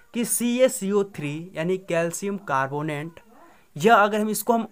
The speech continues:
उष्मा देंगे यानी गर्मी देंगे ना, तो वो दो चीज़ों में टूट जाएगा। जैसे कि हम देख सकते हैं कैल्शियम ऑक्साइड और यहाँ पर आप देख सकते हैं सीओ यानी कह सकते हैं क्या?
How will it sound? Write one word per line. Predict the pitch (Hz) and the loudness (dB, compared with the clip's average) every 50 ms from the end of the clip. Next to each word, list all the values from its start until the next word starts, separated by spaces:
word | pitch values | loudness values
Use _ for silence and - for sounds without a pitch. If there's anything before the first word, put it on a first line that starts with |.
| - | -6
उष्मा | 208 214 202 - - 220 233 233 208 | -4 -4 -4 -2 0 4 4 4 4
देंगे | 156 151 151 165 185 | 4 0 0 2 2
यानी | 196 208 220 | 2 0 0
गर्मी | 214 180 151 143 190 214 247 240 240 202 | -2 -2 4 6 6 6 6 4 0 -2
देंगे | 147 139 131 131 135 | -4 -4 -6 -4 -4
ना, | 151 175 - - _ _ _ _ _ _ _ - - _ _ - | -4 -6 -6 -8 _ _ _ _ _ _ _ -20 -20 _ _ -6
तो | 208 | 2
वो | 226 247 233 | 4 6 6
दो | 170 143 139 165 185 220 247 | 4 4 4 6 6 8 6
चीज़ों | 254 254 208 185 160 185 196 | 4 4 2 -2 0 2 2
में | 202 196 196 | 0 0 -4
टूट | - - 165 165 151 | -4 -4 -4 -4 0
जाएगा। | 143 165 165 165 175 | 0 0 2 2 0
जैसे | 156 139 151 151 - - 165 | -4 -2 -4 -4 -4 -6 -8
कि | 165 - 165 | -6 -4 -4
हम | 160 160 160 123 | -2 -2 -4 -6
देख | 135 139 160 160 | -6 -8 -8 -6
सकते | - 175 165 - - | -6 -8 -6 -6 -6
हैं | 165 165 165 | -6 -6 -4
कैल्शियम | - 147 147 147 147 - 175 165 - - | -2 -2 -2 -2 -4 -8 -8 -8 -6 -4
ऑक्साइड | 135 143 143 - - 170 147 143 143 156 160 - - _ _ - - - _ _ _ _ _ - | -2 -2 -2 -2 -2 -2 -2 -2 -4 -8 -10 -14 -20 _ _ -20 -20 -20 _ _ _ _ _ -10
और | - 151 | -6 -4
यहाँ | 147 139 147 160 | -4 0 -2 -2
पर | 156 - 165 | -2 0 -2
आप | 165 156 147 | -2 -2 -2
देख | 143 160 160 | -4 -8 -6
सकते | - 160 - - 160 | -8 -12 -10 -8 -8
हैं | 156 165 180 - _ - - - - | -8 -8 -10 -12 _ -20 -20 -18 -8
सीओ | - - - 160 165 180 180 | -6 -4 -2 0 0 0 0
यानी | 165 139 135 139 160 185 185 - _ _ _ - | 0 -2 -2 -4 -4 -6 -6 -8 _ _ _ -6
कह | 156 160 | -6 -4
सकते | 160 - 170 - 185 | -4 -6 -6 -6 -8
हैं | 170 - | -6 -2
क्या? | - 160 - | -2 -2 -2